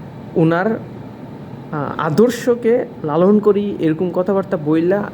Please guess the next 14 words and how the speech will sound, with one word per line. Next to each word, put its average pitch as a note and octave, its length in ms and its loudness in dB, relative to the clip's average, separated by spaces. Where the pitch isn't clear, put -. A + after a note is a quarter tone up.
অপপ্রচার G#3 920 4
কইরা, A3 360 0
অপরাজনীতি F#3 640 2
কইরা G3 280 2
মানুষ E3 380 -2
কোটি G3 180 2
কোটি F3+ 180 2
লক্ষ E3 240 0
লক্ষ C#3 220 -2
টাকা C#3 160 -4
হাতিয়ে D3 320 0
নিচ্ছে। C3+ 300 -4
সুতরাং G3 440 2
এগুলা G3 580 4